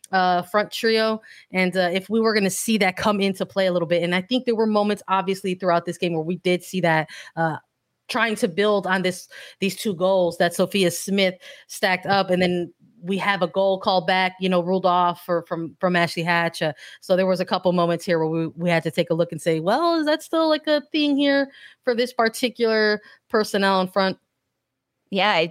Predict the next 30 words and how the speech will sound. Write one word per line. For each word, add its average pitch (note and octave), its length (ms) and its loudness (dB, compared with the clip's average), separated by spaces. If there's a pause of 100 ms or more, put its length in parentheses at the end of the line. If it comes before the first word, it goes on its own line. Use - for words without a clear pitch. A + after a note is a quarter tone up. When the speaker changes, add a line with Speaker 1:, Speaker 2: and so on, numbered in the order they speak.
(100)
Speaker 2:
two C4+ 240 -2
goals F3+ 400 2
called F#3 240 0
back D#3 240 0
for F#3+ 140 -2
the E3 80 -2
United D#3+ 420 0
States. D3 320 -4
Speaker 1:
Yep. E3 80 0
Speaker 2:
Eleventh F#3 360 0
minute, G3 360 0
Ashley F3 400 -2
Hatch, F3 460 -2
um, D#3 320 0
she F3 240 -6
was D#3+ 260 -4 (520)
called F3+ 280 2
offside. G3+ 680 0 (160)
I F3 160 -2
honestly D#3+ 420 0
do E3 240 -6
not E3 280 0
think D#3 220 -6
so. A3+ 460 -2
Um, D#3 400 -2
I D#3 120 -10 (100)
think E3 240 -6
that D3+ 280 2
she - 200 -8
was D#3+ 160 -2